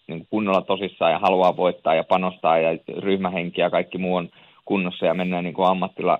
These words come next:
ammattilaismeiningillä, niin kyllä ne on silloin vahvoja, mutta mitä tullaan oikeasti tuohon alkusarjaan ja puolivälieriinkin asti, niin tuota,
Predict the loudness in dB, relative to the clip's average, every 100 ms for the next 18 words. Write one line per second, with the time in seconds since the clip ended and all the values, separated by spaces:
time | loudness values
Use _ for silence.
0 | 0 0 0 -2 0 0 0 0 0 0
1 | -2 -4 -4 -4 -4 -6 -8 -14 _ _
2 | _ _ 0 2 4 2 2 2 4 2
3 | 4 4 4 2 0 0 -4 -10 -10 -2
4 | 0 0 0 2 0 -2 -2 0 2 -2
5 | -2 -8 -10 -6 0 4 4 2 -2 0
6 | 0 -2 -2 -4 -2 2 4 2 0 0
7 | -2 -4 -6 0 0 0 -10 -10 -8 -8
8 | -8 -4 -4 -6